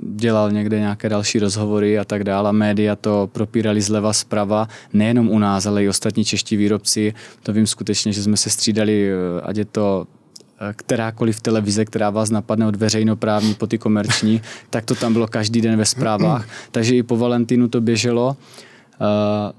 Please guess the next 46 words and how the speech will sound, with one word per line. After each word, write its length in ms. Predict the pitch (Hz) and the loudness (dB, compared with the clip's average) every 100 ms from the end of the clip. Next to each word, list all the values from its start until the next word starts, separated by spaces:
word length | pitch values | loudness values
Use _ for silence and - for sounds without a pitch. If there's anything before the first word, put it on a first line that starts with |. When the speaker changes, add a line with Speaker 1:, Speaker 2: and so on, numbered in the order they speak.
| _ _ - | _ _ -4
Speaker 1:
teď 200 | 123 113 | -2 2
minulý 320 | 123 120 123 | 2 4 4
týden 220 | 117 123 117 | 2 2 2
jsme 140 | 120 | 0
tu 80 | 117 | -2
čokoládu 380 | - 113 117 110 | -4 -2 0 0
vůbec 260 | 113 120 | 0 0
neprodávali, 640 | 104 95 101 101 98 98 104 | 0 0 0 0 0 0 0
protože 280 | 107 104 107 | -2 -4 0
jsme 160 | 110 | 0
potřebovali 640 | 110 107 - 104 104 104 101 | -2 -4 -2 -2 -2 -2 -2
stáhnout 640 | - 113 107 104 104 - | -2 0 0 0 -4 -4
ten 200 | 110 104 | -2 -2
skluz 420 | - - 107 - | -2 -2 -4 -2
v 40 | |
těch 140 | - 107 | -4 -4
potvrzených 580 | 110 - 107 107 107 104 | -4 -4 -2 0 2 0
objednávkách, 640 | 98 98 98 92 110 98 | -2 -2 -2 -2 -4 -4
co 120 | 107 | -2
jsme 140 | 107 | 0
měli, 280 | 107 104 98 | 0 0 -2
kdy 140 | 98 104 | -2 -4
skutečně 480 | - 101 101 117 | -4 -6 -4 -2
zákazníci 600 | 107 104 - 101 107 - | 0 -2 -2 -2 -2 -2
čekali 340 | 101 - - 95 | -4 -6 -4 -4
i 80 | 92 | -4
třeba 220 | - - 101 | -8 -6 -4
deset 400 | 101 - - 107 | -2 -2 -2 -2
dní. 420 | 107 98 92 135 - - - | 0 0 0 -4 -12 -20 -2
My 120 | 107 | 0
jsme 200 | 104 107 | 2 2
na 100 | 104 | 0
to 120 | 101 107 | -2 -2
sice 300 | 107 - - | -4 -4 -2
u 140 | 110 | 0
objednání 500 | 104 101 107 107 107 | 0 0 0 0 -2
upozorňovali, 720 | 95 - 101 104 104 101 101 | -2 -2 -2 0 0 0 -2
že 100 | 98 | 0
můžou 240 | 104 101 104 | -2 -2 -4
čekat 240 | - 104 | -4 -6
třeba 240 | - 104 | -4 -2
čtyři 280 | 98 - 104 | -2 -2 -2
až 100 | 104 | 0
sedm 240 | - 107 101 | 0 0 0
pracovních 480 | 101 - 104 107 107 | -2 -2 0 0 2
dnů, 280 | 98 98 | 0 -2